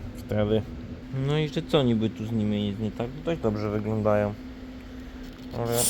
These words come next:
mała kąpiel. W rekinerze.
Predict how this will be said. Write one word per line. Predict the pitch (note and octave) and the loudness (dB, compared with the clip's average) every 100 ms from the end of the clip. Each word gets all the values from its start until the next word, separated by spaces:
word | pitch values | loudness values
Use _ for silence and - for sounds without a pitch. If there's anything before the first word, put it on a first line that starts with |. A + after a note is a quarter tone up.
| - | 4
mała | B2 A#2 A#2+ - | 6 6 6 6
kąpiel. | B2 A#2 B2 B2 A#2+ - - - - - - - - - - - - - - - - - - - - - - - - - - - A#2+ | 6 6 8 8 6 4 4 4 4 4 2 2 2 0 0 -2 0 2 2 2 2 2 2 2 2 2 0 0 0 0 0 0 2
W | A2+ | 4
rekinerze. | A2 - G#2+ C3 C#3+ C3+ C3 C3 C3 | 2 2 2 4 4 4 4 6 6